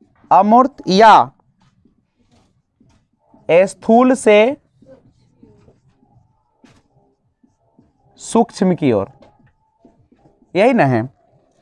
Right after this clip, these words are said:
अब कहता है कि आप अम-, बच्चा पहले क्या करता है, जो उसके सामने चीज़ें रखी रहती है उस पर ज़्यादा ध्यान देता है। तो सबसे पहले बच्चा अपने सामने रखी हुई वस्तुएं पर ध्यान केंद्रित करता है, उसके बाद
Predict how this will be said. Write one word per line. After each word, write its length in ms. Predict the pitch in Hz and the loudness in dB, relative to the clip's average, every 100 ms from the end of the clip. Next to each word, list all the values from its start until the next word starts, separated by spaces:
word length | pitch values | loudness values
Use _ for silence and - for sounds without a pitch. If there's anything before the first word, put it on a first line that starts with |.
| - - - | -20 -14 2
अब 200 | 220 277 | 2 4
कहता 300 | 269 269 285 | 2 4 6
है 140 | 285 | 4
कि 200 | - 277 | 4 -2
आप 340 | - 240 269 262 | 2 2 2 2
अम-, 400 | 240 233 254 214 - - | 2 2 0 -6 -8 2
बच्चा 320 | 214 220 285 | 2 4 4
पहले 420 | 277 262 262 269 277 | 4 4 6 4 4
क्या 360 | - - - | -2 -4 -2
करता 320 | 381 196 139 113 | 0 -2 -4 -8
है, 120 | 127 - _ _ | -8 -14 _ _
जो 180 | 139 220 | 0 0
उसके 240 | 240 269 | 0 -2
सामने 640 | 262 - 220 220 233 254 294 | -2 -2 0 0 0 0 0
चीज़ें 500 | - 233 202 262 269 | 0 0 0 2 2
रखी 340 | 226 - 247 | 0 0 0
रहती 380 | 226 208 - 233 | 2 0 0 0
है 160 | 156 156 | 2 0
उस 160 | 185 | -2
पर 200 | - 247 | -4 -4
ज़्यादा 360 | 208 220 220 247 | 0 0 2 0
ध्यान 280 | 226 254 247 | 2 0 0
देता 240 | 247 247 | 0 -2
है। 120 | 240 - _ _ - - - | -4 -10 _ _ -20 -10 -6
तो 80 | |
सबसे 360 | 190 214 202 294 | -2 -2 0 -2
पहले 420 | 285 269 262 233 254 - - | 2 2 4 0 -2 -12 -6
बच्चा 440 | 143 202 - 269 202 185 - - | -2 -4 0 2 4 4 -2 -4
अपने 240 | 190 240 240 | -2 0 0
सामने 440 | 226 214 233 302 | 0 0 2 2
रखी 260 | 320 311 302 | 2 2 0
हुई 60 | |
वस्तुएं 440 | 240 262 254 247 262 | 2 0 0 0 0
पर 160 | 269 | 0
ध्यान 220 | 214 233 233 | 0 0 0
केंद्रित 260 | 214 185 | -2 0
करता 240 | 151 147 185 | 0 0 0
है, 60 | |
उसके 260 | 208 - 269 | 0 0 0
बाद 280 | 196 180 | 2 2